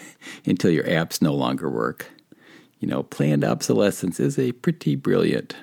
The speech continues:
business model. But when we focus on the beginnings that come next,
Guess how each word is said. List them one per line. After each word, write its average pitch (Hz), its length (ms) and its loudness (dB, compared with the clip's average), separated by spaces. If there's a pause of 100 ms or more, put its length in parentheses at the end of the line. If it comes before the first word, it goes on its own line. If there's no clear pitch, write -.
(100)
business 87 420 2
model. 58 420 -6 (1120)
But 107 200 -2
when 113 160 4
we 107 120 4
focus 170 720 -2
on 95 260 2
the 71 140 -2
beginnings - 960 0
that - 160 -4
come 85 320 4
next, - 580 -2